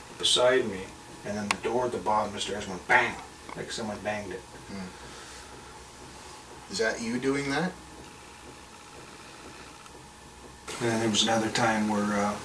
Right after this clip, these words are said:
Speaker 1: laying in bed, and you could see, uh, moonlight coming through the window. So the kitchen was somewhat lit, and where the kitchen is, where that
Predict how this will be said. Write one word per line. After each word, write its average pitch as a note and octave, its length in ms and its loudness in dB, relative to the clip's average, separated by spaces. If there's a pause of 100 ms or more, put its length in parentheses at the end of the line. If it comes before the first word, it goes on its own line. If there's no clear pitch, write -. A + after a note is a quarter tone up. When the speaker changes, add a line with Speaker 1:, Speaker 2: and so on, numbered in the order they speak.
(140)
Speaker 1:
laying G#2+ 240 4
in G#2 100 4
bed, G2+ 280 4 (680)
and G#2 140 8
you G2+ 60 8
could G2 160 6
see, G#2 460 10
uh, G2 280 4 (760)
moonlight C3 400 12
coming A2 240 6
through G#2+ 140 6
the G2+ 120 6
window. C3+ 360 10 (560)
So A#2 200 8
the G#2 160 6
kitchen A2 440 8
was G2+ 120 8
somewhat G#2 440 8
lit, A2+ 240 8 (580)
and - 220 6
where G#2+ 420 6 (880)
the C3 60 4
kitchen B2+ 400 12
is, G2+ 400 8
where G2+ 200 6
that G2+ 220 6